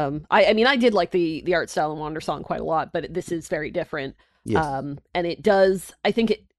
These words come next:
Speaker 1: I, I think, yeah, calling it more designed does kind of feel right because it's, i-, it's more specific, it's more detailed, um, a-, and it's, it, I mean, it does. It kind of looks like a, a, a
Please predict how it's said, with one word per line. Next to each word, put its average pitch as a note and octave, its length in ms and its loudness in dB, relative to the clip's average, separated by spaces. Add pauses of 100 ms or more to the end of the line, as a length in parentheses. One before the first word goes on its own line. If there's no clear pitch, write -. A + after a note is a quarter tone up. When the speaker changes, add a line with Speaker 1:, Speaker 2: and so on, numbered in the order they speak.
Speaker 1:
I, - 160 0
I B3 100 6
think, - 460 0
yeah, F#3 560 4 (840)
calling A#3 280 2
it G3+ 100 -2
more G3+ 220 4
designed D#3+ 800 -6
does D#3 300 -4
kind D#3+ 260 -6
of D#3+ 80 -8
feel D#3 260 -6
right C3+ 440 -6
because D#3+ 680 -4
it's, - 400 -10 (480)
i-, - 320 -10
it's G3 240 -2
more G3 260 2
specific, F3 680 -4
it's - 180 -8
more F3 180 -2
detailed, D3+ 920 -6
um, D3+ 560 0 (260)
a-, - 240 0
and G#3 420 -2
it's, - 380 -8 (140)
it, A3+ 200 -2 (460)
I B3+ 40 0
mean, C4+ 180 0
it C4+ 160 2
does. C4 200 4
It G3 80 0
kind A#3+ 200 2
of G3 80 -2
looks A3 260 2
like G3+ 220 6
a, F3+ 340 4
a, E3+ 680 -2
a - 40 -6